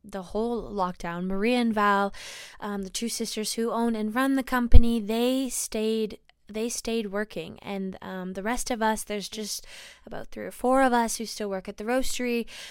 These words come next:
We were all laid off from March until about July. So the two girls were just running the whole freaking show. And the cafe, um, that Maria owns, uh, Streamliners Espresso Bar, was closed,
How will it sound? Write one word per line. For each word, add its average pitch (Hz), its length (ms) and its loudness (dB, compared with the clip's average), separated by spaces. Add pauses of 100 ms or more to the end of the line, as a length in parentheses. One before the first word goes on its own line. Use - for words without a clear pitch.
(160)
We 247 220 0
were 233 240 0
all 208 240 6
laid 208 260 6
off 190 300 4
from 196 840 -2
March 214 640 0
until 220 960 -2
about 240 300 -10
July. 208 720 -2 (1080)
So 247 520 4
the 240 120 2
two 294 280 0
girls 269 360 6
were 240 120 2
just 226 180 0
running 233 460 2
the 226 160 2
whole 226 260 4
freaking 247 500 -2
show. 208 640 0 (420)
And 214 640 0
the 220 140 -2
cafe, 254 840 0 (480)
um, 220 280 -2
that 202 180 -4
Maria 226 560 0
owns, 214 640 0
uh, 202 120 -4
Streamliners 202 640 -2
Espresso 226 520 -2
Bar, 214 380 0
was 190 640 -4
closed, 269 720 0